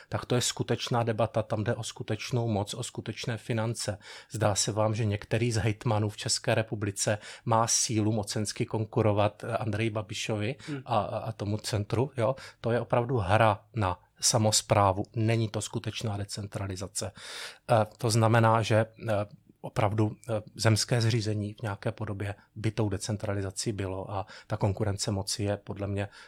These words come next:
Speaker 1: eh, správná záležitost a a přispívá ke
Speaker 2: No,
Speaker 1: zkvalitnění def-, demokracie.
Speaker 2: bylo by to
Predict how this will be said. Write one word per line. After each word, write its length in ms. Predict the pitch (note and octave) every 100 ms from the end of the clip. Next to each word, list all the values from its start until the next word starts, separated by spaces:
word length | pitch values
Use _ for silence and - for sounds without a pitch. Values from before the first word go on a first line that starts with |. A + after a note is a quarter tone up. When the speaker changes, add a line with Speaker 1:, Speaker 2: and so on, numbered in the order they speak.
| -
Speaker 1:
eh, 120 | G#2+
správná 560 | - - F#2+ G2+ G#2 G#2+
záležitost 800 | G#2 G2+ G2 G#2 G#2 F#2+ - -
a 160 | G2 G2+ - - _
a 240 | - G2 G2+ - F#2+ B2 - - -
přispívá 480 | - A#2 - A2 G2+
ke 100 | -
Speaker 2:
No, 60 | F#3
Speaker 1:
zkvalitnění 460 | A#2+ A#2 B2 A#2 A2+
def-, 140 | -
demokracie. 640 | B2+ B2 - A2 D3+ D3 G2+
Speaker 2:
bylo 200 | F3+ G#3
by 100 | A3
to 480 | B3 A3+ A3 G3+